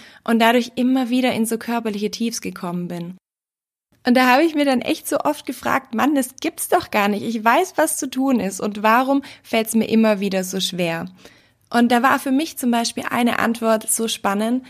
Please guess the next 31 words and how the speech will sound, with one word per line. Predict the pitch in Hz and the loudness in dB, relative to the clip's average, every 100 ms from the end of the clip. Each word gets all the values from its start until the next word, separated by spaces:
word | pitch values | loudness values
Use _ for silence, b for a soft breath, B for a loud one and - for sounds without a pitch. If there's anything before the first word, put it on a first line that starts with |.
| B B | B B
dass | - 220 | -4 -2
ich | 220 - | -2 -2
gemerkt | 214 208 214 247 - | 0 2 2 0 -2
habe, | 220 220 B B - | -4 -4 B B -6
dass | 220 240 | -2 0
ich | 214 196 | -2 0
manchmal | 202 247 - 254 262 | 2 2 2 0 0
auch | - 214 | -2 -6
einfach | - 226 240 226 | -4 -4 -2 -2
nicht | 214 226 240 | 2 2 2
in | 233 | 0
meiner | 226 202 208 | 0 0 -2
Kraft | - 196 - | -4 -6 -6
sein | - 196 185 | -4 -2 0
wollte. | 190 202 185 - - B B B _ | 0 0 -2 -10 -12 B B B _
Dass | 247 | 0
ich | 240 262 226 | 2 2 2
manchmal | 214 302 - 240 202 202 | 2 2 0 0 2 0
wusste, | 247 349 - 185 196 240 B - | 0 -2 -4 -2 -4 -4 B -6
okay, | 233 285 247 247 214 | -4 2 4 4 2
wenn | 233 | 2
ich | 240 247 | 2 0
jetzt | 233 - | -4 -4
voll | - 254 233 | 0 2 4
ready | 226 240 233 | 2 2 2
bin | 190 196 214 | 0 2 2
und | 220 208 - | 2 -2 -4
körperlich | 233 240 233 196 208 | 2 2 2 -4 -4
irgendwie | 214 202 196 | -4 -4 -4
stark | - 208 226 - | 0 0 0 -2
bin, | 185 214 | -2 -2